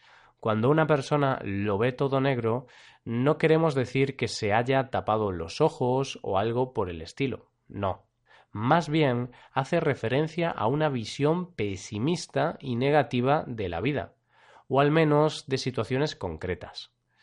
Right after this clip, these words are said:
Un estudiante que ha suspendido un examen y no sabe qué hacer para poder aprobar la asignatura que se le resiste, lo ve todo negro.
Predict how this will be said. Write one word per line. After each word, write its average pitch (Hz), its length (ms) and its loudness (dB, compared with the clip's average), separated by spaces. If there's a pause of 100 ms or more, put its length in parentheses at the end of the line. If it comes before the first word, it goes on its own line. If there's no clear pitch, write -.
(560)
Un 147 100 2
estudiante 156 960 2
que 113 160 0
ha 120 140 4
suspendido 120 600 -2
un 113 120 0
examen 139 760 -2
y 104 160 -8
no 117 140 0
sabe 127 500 0
qué 139 160 2
hacer 127 580 -2
para 87 220 -8
poder 117 280 0
aprobar 107 600 0
la 95 160 -6
asignatura 131 840 -2
que 101 120 -6
se - 160 -8
le 120 140 -2
resiste, 135 640 -4 (460)
lo 131 280 4
ve 135 200 4
todo 117 320 0
negro. 113 420 -2